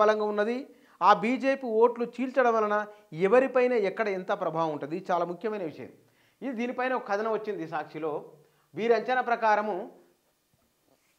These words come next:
ఇరవై ఐదు నుంచి ముప్పై సీట్లలో గట్టి పోటీ. అవి ఏమేమంటే, ఓ అంచనా ప్రకారం ఇదట, వాళ్ళు చెప్తున్నది.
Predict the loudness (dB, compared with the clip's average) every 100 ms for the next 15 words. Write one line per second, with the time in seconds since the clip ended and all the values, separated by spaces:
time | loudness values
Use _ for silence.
0 | _ -20 _ _ _ _ -12 2 6 10
1 | 10 8 4 -2 -4 0 2 2 0 0
2 | 4 4 0 -10 -20 _ _ _ _ _
3 | -20 -4 -2 0 -2 -2 -4 -4 -12 -20
4 | _ _ _ _ 0 4 6 8 6 2
5 | 0 -2 -2 -8 -20 _ _ 4 8 8
6 | 6 6 6 6 6 4 4 -2 -6 2
7 | 4 2 -8 -20 _ _ -16 -16 4 8
8 | 8 6 2 0 0